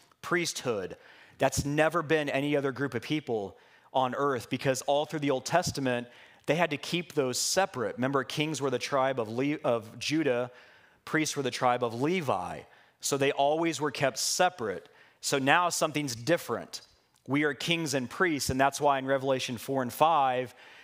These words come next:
you know that we are the twenty-four elders, because in their song they sing, "He hath made us kings and priests by his blood."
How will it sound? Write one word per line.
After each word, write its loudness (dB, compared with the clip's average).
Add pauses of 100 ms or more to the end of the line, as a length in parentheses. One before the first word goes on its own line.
(100)
you 0
know 4
that 2
we 0
are 2
the -6
twenty-four -2
elders, 0
because -2
in -2
their 0
song 0
they 2
sing, -2 (360)
"He 0
hath 2
made 2
us -2 (180)
kings 0
and 0
priests -2
by 2
his -4
blood." 0